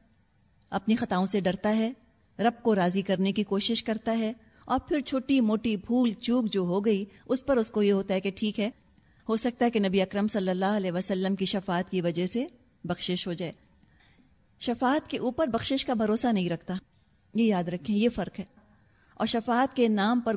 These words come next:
گناہوں میں جری نہیں ہو جاتا، بلکہ اپنے عمل اللہ کی رحمت پر بھروسہ کرتا ہے، اور کنٹینجنسی پلان کے طور پہ کہ ان کیس ضرورت پڑ گئی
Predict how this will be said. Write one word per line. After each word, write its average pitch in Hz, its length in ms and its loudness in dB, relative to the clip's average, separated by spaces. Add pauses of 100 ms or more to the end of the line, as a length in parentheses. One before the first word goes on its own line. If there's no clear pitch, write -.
گناہوں 202 400 4
میں 226 160 4
جری 196 340 2
نہیں 202 280 4
ہو 202 160 2
جاتا، 180 400 -2 (880)
بلکہ 233 440 2
اپنے 262 380 4
عمل 214 340 2
اللہ 214 240 2 (100)
کی 226 120 2
رحمت 202 380 2
پر 226 100 0
بھروسہ 180 360 0 (100)
کرتا 226 300 0
ہے، 247 120 0 (380)
اور 254 220 -2
کنٹینجنسی 277 680 4
پلان 202 320 0
کے 202 120 -2
طور 175 240 -2
پہ 214 160 -4
کہ - 140 -6
ان 277 240 4
کیس 285 400 2
ضرورت 208 500 2
پڑ 190 200 0
گئی 214 200 2